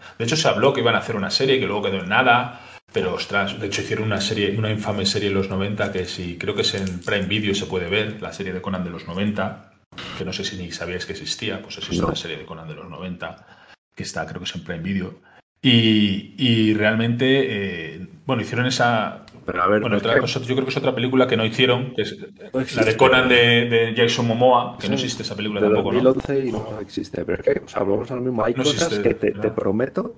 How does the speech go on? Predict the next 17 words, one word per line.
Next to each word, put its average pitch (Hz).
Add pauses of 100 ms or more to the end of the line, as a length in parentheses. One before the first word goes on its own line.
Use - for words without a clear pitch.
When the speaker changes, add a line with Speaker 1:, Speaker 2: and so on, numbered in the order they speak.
Speaker 2:
o -
sea, -
que 98
creo 139
que 143
hoy 135
en 127
día 139
es 139
mejor 131
no 135
tocar. - (720)
Pero 98
cuando 104
lo 110
han 147
tocado 165